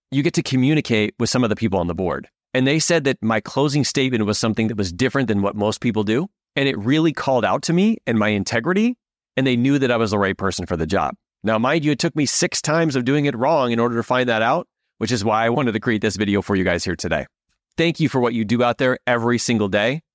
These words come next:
You're the exact person that deserves this promotion.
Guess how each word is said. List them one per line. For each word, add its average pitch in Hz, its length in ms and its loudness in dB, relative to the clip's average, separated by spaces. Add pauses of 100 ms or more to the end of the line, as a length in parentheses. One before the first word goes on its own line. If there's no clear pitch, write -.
(140)
You're 127 120 2
the 123 160 2
exact 113 480 -2
person 185 540 0 (260)
that 123 140 0
deserves 120 440 0
this 113 160 0
promotion. 95 540 -2